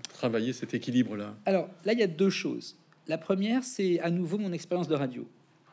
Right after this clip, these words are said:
Speaker 2: Les grands, les grands maîtres qui m'ont précédé m'ont toujours dit un conseil, un conseil qui était le premier conseil. Tu dois toujours dire d'où tu parles. Subtilement, mais il faut qu'on sache à qui on a affaire.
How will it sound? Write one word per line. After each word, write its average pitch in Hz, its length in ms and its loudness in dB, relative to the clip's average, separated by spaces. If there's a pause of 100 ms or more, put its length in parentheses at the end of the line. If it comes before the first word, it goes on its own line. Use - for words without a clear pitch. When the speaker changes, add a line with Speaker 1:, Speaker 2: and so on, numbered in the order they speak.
Speaker 2:
Les 143 160 2
grands, 151 880 2 (1040)
les 151 200 4
grands 139 880 -2 (400)
maîtres 165 340 -2
qui 156 120 0
m'ont 127 140 0
précédé 147 440 0
m'ont 156 140 -2 (100)
toujours 202 340 0
dit 190 180 -8 (300)
un 233 140 4
conseil, - 540 -6 (380)
un 202 120 0
conseil 208 340 -2
qui 214 80 -6
était 196 140 -2
le 180 80 0
premier 208 400 0
conseil. - 380 -10 (640)
Tu - 160 -12
dois 160 180 -6
toujours 190 560 -6
dire 151 280 -8
d'où 139 160 -10
tu 143 160 -14
parles. - 260 -18 (1120)
Subtilement, 196 800 -6 (260)
mais 147 120 -2
il 143 80 -4
faut 185 140 -4
qu'on 185 120 -10
sache 180 260 -8
à 165 60 -10
qui - 160 -12
on 151 100 -6
a 139 60 -10
affaire. - 340 -18